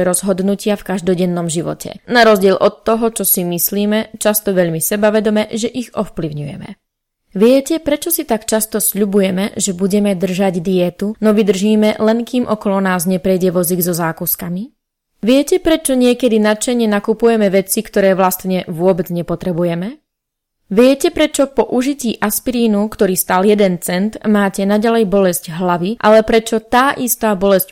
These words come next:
ustúpi, keď aspirín stojí päťdesiat centov? Viete, prečo ľudia, ktorých požiadajú, aby si spomenuli na desať božích prikázaní, majú tendenciu byť čestnejšími, aspoň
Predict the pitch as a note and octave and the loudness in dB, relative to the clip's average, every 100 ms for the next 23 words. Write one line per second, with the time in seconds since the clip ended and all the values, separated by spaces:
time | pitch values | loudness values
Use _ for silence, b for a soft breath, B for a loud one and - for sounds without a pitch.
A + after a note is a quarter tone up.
0 | - G3+ - G3+ F#3 A3 A3 F3 F3+ - | -4 -4 -2 -2 -2 -4 -2 0 0 0
1 | G3+ G3 F#3 - F3+ - F3+ E3 D#3+ E3 | -2 -2 -2 -2 -4 -2 -4 -2 -4 -6
2 | - - D#3+ D#3+ E3+ G#3 - _ _ _ | -8 -8 -8 -6 -6 -6 -12 _ _ _
3 | _ _ _ _ - A3+ C4+ C#4 E4 E4 | _ _ _ _ 2 4 4 2 -2 0
4 | E4 - E4 A#3+ G3 G#3 G3+ A3 - - | -4 -2 0 0 2 2 2 -2 -4 2
5 | G#3+ G3+ - G#3 G3 G3+ G3+ G3 G3 A3 | 2 2 0 -2 2 2 4 4 2 0
6 | G3+ F#3 G3+ G3 - G#3+ A3+ A3+ G#3+ G3 | 0 -2 0 -2 -2 0 0 0 0 2
7 | G3+ G#3 A3+ A#3+ G#3+ F#3+ F#3 F3+ - F#3 | 0 0 -2 -2 -2 -2 -2 -4 -4 -4
8 | - F3 F3 F3+ F#3 G3+ A3+ G#3 A3 G#3+ | 0 0 0 0 -2 -4 0 4 4 4
9 | B3 B3 C4+ - B3+ G3+ G3+ - A3+ G#3+ | 4 2 0 -2 -2 -2 -4 -4 -4 -4
10 | A3+ A3+ A3 A3+ A3+ A3 A#3+ D4 G3+ G3 | -2 -2 -2 -2 0 0 -4 -6 -6 -4
11 | G3 | -2